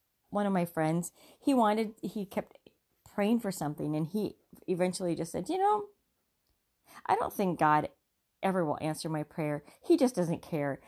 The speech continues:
because he won't give him what he wanted." What if God didn't want you to have that? Some people ask for the un-, uh, mentionable. They ask for things that God doesn't feel like they're ready to have yet. So, but God answers prayers.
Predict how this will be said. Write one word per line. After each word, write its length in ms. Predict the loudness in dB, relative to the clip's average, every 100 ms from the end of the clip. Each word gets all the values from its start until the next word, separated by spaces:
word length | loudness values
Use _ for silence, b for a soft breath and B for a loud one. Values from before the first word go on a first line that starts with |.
| B -8
because 300 | 0 0 2
he 140 | 2
won't 300 | 2 2 0
give 140 | 0 2
him 120 | 2
what 120 | 2
he 60 | 0
wanted." 420 | 0 0 -2 -4 -10 _ _ b b -8
What 240 | 0 2
if 240 | 2 -2 -4
God 380 | 0 0 0
didn't 280 | 0 0 0
want 300 | 0 0 0
you 80 | -4
to 100 | -4
have 400 | -2 0 0 0
that? 280 | -4 -4 -8 B -10
Some 220 | -2 2
people 300 | 2 2 -2
ask 380 | 0 0 0 -4
for 220 | -4 -2
the 180 | 0 -4 -6 -4
un-, 240 | 0 0 -2 _ _ _ _ _ -10
uh, 220 | -6 -6 -8 _ _
mentionable. 680 | 0 2 2 0 0 -2 -4 b b 2
They 140 | 4
ask 280 | 4 2 0
for 120 | -4
things 300 | -2 -2 -2
that 180 | -4 -2
God 280 | 0 2 2
doesn't 380 | 0 0 -6 -4
feel 120 | -2
like 200 | -2 -2
they're 160 | -2
ready 260 | 0 0 0
to 120 | -2
have 340 | -2 2 2 2
yet. 260 | 2 0 B B B
So, 380 | -4 2 4 2 _ -8
but 160 | -2
God 360 | 4 6 4 2 -2
answers 460 | -4 -2 -2 -4
prayers. 640 | -6 0 2 2 0 -4